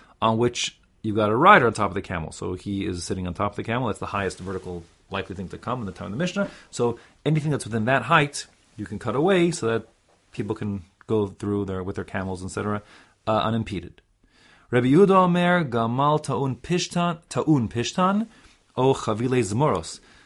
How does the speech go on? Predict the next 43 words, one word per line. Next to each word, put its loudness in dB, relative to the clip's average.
Says 4
Rabbi -2
Yehuda, 0
no, 4
it's -8
the -6
height -2
not 0
of -2
a -2
person -2
sitting -4
on -4
the -4
back 4
of 0
a -2
camel, -2
but 0
rather 4
a -2
camel 0
which -4
is -6
laden 2
with -2
a -8
load, 4
like, -4
for -4
example, -4
pishtan, -4
which -6
is -10
flax, -2
or -6
chavile -2
zmuros, -4
like -12
bundles -4
of, -14
of -10
reeds. -2